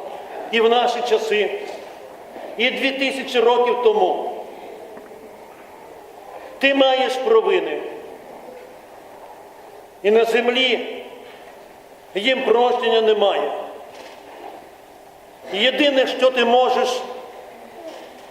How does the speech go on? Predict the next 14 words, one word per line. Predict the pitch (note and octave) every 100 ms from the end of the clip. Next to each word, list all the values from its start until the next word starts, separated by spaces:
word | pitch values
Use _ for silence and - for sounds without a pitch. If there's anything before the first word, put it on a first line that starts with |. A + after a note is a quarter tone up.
| - - - - - - - - - - -
сказати | - A3+ A#3 A#3+ A#3+ A3+ A3+ G#3 A#3 -
і | B3
про | A#3 A#3+
що | A#3+ B3+
можеш | C4 C4 C#4 C4+
попросити | C4+ A#3+ A#3 A#3 A3+ B3+ C4 A#3+
у | A3
Бога: | G#3+ G#3 F3+ - - - - - - - - - - - - - - - - - - - - - - - - - - - -
про | G3 A3+
милість. | A3 G3 - - - - - - - - - - - - - - - - D#4 D#4 F4 F#4+ - - - - - E3+
Бо | A#3+
якщо | B3+ B3 B3+ C4+
по | C4
справедливості, | B3 B3+ B3 B3 B3+ B3 D4+ D4 A4 G#4+ - G3+